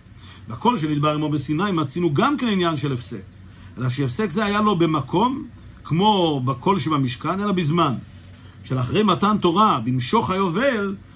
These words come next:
נמס-, נפסק הקול במתן תורה. כמו שפירש רש"י, כשימשוך היובל הוא סימן סילוק שכינה והפסקת הקול.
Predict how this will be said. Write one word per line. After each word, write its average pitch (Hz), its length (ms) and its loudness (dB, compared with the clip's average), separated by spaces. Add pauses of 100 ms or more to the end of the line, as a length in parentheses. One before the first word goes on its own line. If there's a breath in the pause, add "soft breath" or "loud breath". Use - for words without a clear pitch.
(120 loud breath)
נמס-, 165 420 0
נפסק 175 460 0
הקול 233 220 0
במתן 208 340 2
תורה. 175 340 -2
כמו 127 100 -8
שפירש 160 340 -4
רש"י, 208 400 0 (360 loud breath)
כשימשוך 127 540 0
היובל 202 360 0
הוא 220 100 0
סימן 185 540 0
סילוק 180 460 -4
שכינה 185 500 0
והפסקת 170 440 -4
הקול. 123 260 -8